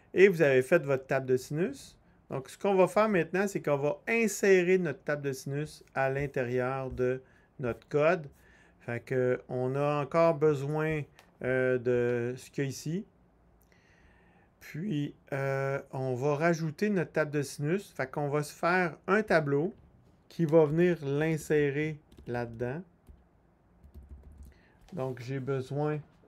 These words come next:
euh, d'une constante. Const. C'est une constante. Et là, ça va être une constante de seize bits. U int, euh, seize underscore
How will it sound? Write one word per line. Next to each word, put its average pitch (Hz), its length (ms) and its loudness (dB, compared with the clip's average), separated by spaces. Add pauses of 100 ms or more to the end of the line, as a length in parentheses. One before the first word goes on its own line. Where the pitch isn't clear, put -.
(960)
euh, 120 1080 -4 (800)
d'une 123 280 -4
constante. 117 600 -6 (800)
Const. 127 340 -12 (2250)
C'est - 160 -14
une 123 80 -10
constante. 139 640 -4
Et 135 160 0
là, 160 180 6
ça 156 220 -2
va 131 140 -2
être 131 140 -6
une 131 140 -4
constante 147 560 -6
de 147 160 2
seize 135 380 -4
bits. 131 160 -2 (600)
U 151 220 -4 (160)
int, 143 280 -2 (1400)
euh, 123 720 -6
seize 131 840 -6
underscore 123 640 -10